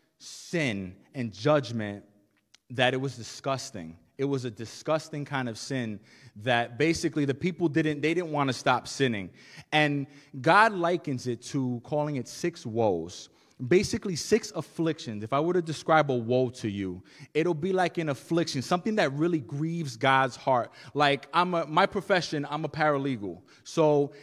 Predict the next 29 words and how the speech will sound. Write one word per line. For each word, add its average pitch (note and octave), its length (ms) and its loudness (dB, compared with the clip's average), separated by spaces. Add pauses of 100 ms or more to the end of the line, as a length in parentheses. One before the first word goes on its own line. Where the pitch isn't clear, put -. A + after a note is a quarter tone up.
(120)
at E3+ 180 6
work, E3+ 320 6
we D3+ 80 2
do D3+ 180 0
lawsuits. C#3+ 640 2
And C#3 120 -6
on C3 160 -4
lawsuits, D3 640 0
we C3 100 -4
put C3 220 -2
counts, - 600 0 (260)
which C#3+ 240 0
are C#3+ 40 0
like C#3 220 2
charges C3 800 0 (240)
against D3 400 -4
a C#3+ 60 -6
certain D#3+ 340 -4
person D3+ 460 -6
or B2 40 -6
company C#3 440 -8
for B2 160 -8
what B2 200 -4
they A#2+ 120 -2
did. A2 340 -2 (240)
So - 180 -4
this F#3+ 280 2
right A3+ 180 0
here, F#3 160 -4